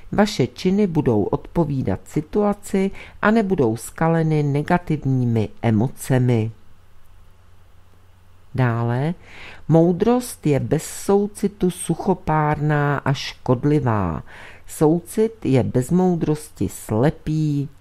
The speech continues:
a slabý. Neopovrhujte moudrostí ani soucitem. A dál, prvním krokem k moudrosti je uvidět vlastní nedostatky,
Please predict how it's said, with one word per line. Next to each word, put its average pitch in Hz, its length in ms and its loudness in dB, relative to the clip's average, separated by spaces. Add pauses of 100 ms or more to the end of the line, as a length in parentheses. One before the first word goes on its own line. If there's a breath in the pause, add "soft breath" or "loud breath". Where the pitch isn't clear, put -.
(140)
a 110 140 2
slabý. 107 1000 0 (500 loud breath)
Neopovrhujte 175 1200 2
moudrostí 170 1120 -2 (240)
ani 127 460 2
soucitem. 107 1400 -2 (880)
A 165 80 -6
dál, 113 600 -2 (760 loud breath)
prvním 233 480 2
krokem 180 720 2
k - 60 -2
moudrosti 135 1120 0 (260 loud breath)
je 139 140 2
uvidět 208 640 0
vlastní 127 800 0
nedostatky, 131 1000 -2